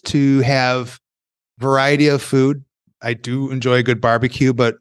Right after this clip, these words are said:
typically when we get to the size, and I'm not good at estimating clearly, so I'm not gonna guess how many <laughs> people will be here, but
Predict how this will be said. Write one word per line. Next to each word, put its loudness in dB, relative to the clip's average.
typically 2
when 2
we 0
get 0
to -4
the 2
size, 0
and -4
I'm -6
not -4
good 0
at 2
estimating -2
clearly, -6
so -4
I'm -4
not -2
gonna -4
guess -2
how -2
many -6
<laughs> 2
people -10
will -10
be -2
here, -4
but 0